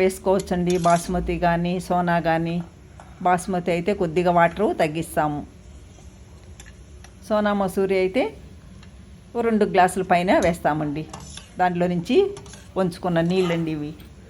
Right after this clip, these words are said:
మటన్ ఉడకబెట్టాం కదా దానిలో నుంచి వంచుకున్న వాటర్ ఇది. ఇది కొబ్బరి పాలండి, కొబ్బరి పాలు వేస్తే బాగుంటుంది టేస్ట్. అదే వైట్ కలర్ బిర్యానీ అన్నాం కదా,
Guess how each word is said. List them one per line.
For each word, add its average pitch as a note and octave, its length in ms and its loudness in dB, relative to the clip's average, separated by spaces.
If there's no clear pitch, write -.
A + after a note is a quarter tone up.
మటన్ F3 300 -4
ఉడకబెట్టాం E3 520 -4
కదా E3+ 120 0
దానిలో E3 280 -2
నుంచి E3+ 220 -4
వంచుకున్న F#3 400 -4
వాటర్ E3+ 320 0
ఇది. - 120 -12
ఇది G#3+ 140 0
కొబ్బరి F#3+ 360 2
పాలండి, D3 400 2
కొబ్బరి G3+ 320 -4
పాలు G3 220 2
వేస్తే F3 300 0
బాగుంటుంది E3 560 2
టేస్ట్. D#3 280 -4
అదే F3+ 220 -2
వైట్ E3+ 280 0
కలర్ E3 280 0
బిర్యానీ D#3+ 400 0
అన్నాం D#3 300 -2
కదా, E3 180 0